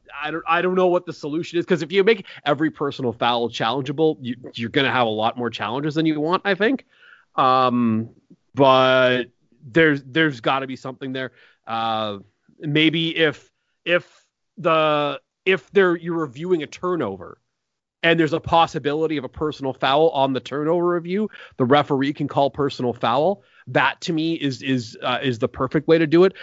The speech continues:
because then coaches can't challenge personal fouls. But if we're going under the hood anyway for a turnover, we can take a look at that part too. To me, that's the way you should do it.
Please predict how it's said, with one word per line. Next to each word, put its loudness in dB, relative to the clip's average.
because 2
then 0
coaches -4
can't -8
challenge -6
personal -2
fouls. 2
But 2
if 0
we're 6
going 2
under -2
the -4
hood -6
anyway -4
for -4
a -8
turnover, 0
we -2
can -4
take 0
a -2
look 0
at -2
that 0
part -4
too. -8
To -8
me, -2
that's 0
the -6
way -6
you -8
should -16
do -20
it. -20